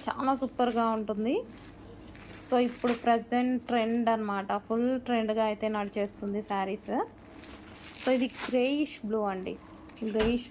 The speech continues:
బ్లూ అన్నమాట. So, ఫుల్ ట్రెండింగ్‌లో నడుస్తుంది. అసలు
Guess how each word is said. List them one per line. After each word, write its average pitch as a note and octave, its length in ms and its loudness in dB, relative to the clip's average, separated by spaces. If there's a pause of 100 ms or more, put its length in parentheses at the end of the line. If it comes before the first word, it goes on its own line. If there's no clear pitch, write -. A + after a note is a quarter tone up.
(100)
బ్లూ G#3+ 200 2
అన్నమాట. G3 340 -2 (1000)
So, G3 240 -2
ఫుల్ G#3+ 260 -2
ట్రెండింగ్‌లో A3 420 0 (100)
నడుస్తుంది. A3 520 0 (140)
అసలు A3 240 -2